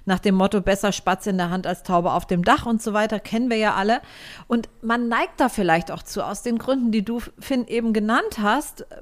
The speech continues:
dass man so sagt, „Na ja, das hab ich ja schon mal und das will ich jetzt auf keinen Fall riskieren oder so, weil das ist ja so super, dass ich das schon mal habe. Wie kann ich das jetzt bewahren und gleichzeitig aufbauen?“ Das ist meiner Meinung nach, ist das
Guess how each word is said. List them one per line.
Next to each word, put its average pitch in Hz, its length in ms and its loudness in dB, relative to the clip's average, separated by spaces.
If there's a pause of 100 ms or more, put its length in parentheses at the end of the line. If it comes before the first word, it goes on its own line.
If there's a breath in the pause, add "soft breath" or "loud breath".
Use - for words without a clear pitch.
(240)
dass - 400 -2
man 247 200 0
so 240 120 2
sagt, 233 240 -2
„Na 247 80 -2
ja, 247 140 2
das 240 240 -6
hab 269 100 0
ich 294 140 0
ja 254 160 0
schon 247 220 -2
mal 247 160 4
und 233 200 0
das 240 140 -6 (100)
will 220 320 -8
ich 240 80 -6
jetzt 254 160 -4
auf - 140 -6
keinen 233 260 0
Fall 262 280 0
riskieren 254 600 -2
oder 233 240 -2
so, 226 200 -2 (420 loud breath)
weil 233 100 0
das 226 120 0
ist - 40 -8
ja 240 120 2
so 240 120 0
super, 240 320 2
dass 226 120 2
ich 220 60 -2
das - 200 -6
schon 240 120 2
mal 220 140 2
habe. 233 300 2
Wie 220 100 -2
kann 240 220 -4
ich 233 100 -2
das - 200 -4
jetzt - 240 -4
bewahren 220 520 4
und 214 120 2
gleichzeitig 220 640 0
aufbauen?“ 247 420 0 (460 loud breath)
Das 285 180 -2
ist 294 160 -6
meiner 254 300 4
Meinung 240 340 4
nach, 226 220 2
ist - 260 -6
das 254 240 -4